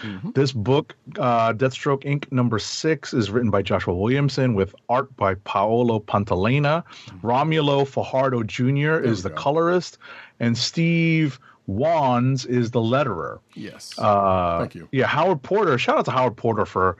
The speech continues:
Speaker 2: uh, you know, coming back. I think he had a stroke at one point, or no, he had some, he had some real problems with his art, and, you know,
Speaker 1: Mm.
Speaker 2: like, uh, he had some health problems, and he's able to recover, and, uh, is back to doing comic book art.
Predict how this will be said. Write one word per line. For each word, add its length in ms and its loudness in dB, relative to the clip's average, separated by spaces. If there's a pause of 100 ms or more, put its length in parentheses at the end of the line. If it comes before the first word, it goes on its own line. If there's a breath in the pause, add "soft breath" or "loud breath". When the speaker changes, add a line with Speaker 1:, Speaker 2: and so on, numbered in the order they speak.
(360 loud breath)
Speaker 2:
uh, 560 2
you 120 2
know, 380 0
coming 280 0
back. 200 -2
I 40 -2
think 180 -10
he 80 0
had 100 2
a 60 -6
stroke 420 -2
at 100 0
one 140 2
point, 220 0
or 100 2
no, 140 2
he 100 0
had 160 0
some, 300 -2 (320 loud breath)
he 100 0
had 80 2
some 160 2
real 260 2 (120)
problems 600 -2
with 140 -4
his 160 -4
art, 340 0 (280)
and, 240 -2
you 60 2
know, 120 2
Speaker 1:
Mm. 40 0
Speaker 2:
like, 200 -2
uh, 280 4
he 80 -2
had 100 0
some 100 -4
health 280 0
problems, 380 0
and 120 0
he's 120 -4
able 160 2
to 140 0
recover, 640 0 (560 loud breath)
and, 420 2
uh, 360 4
is 180 0
back 320 0
to 100 0
doing 320 -2
comic 340 -2
book 140 -8
art. 260 0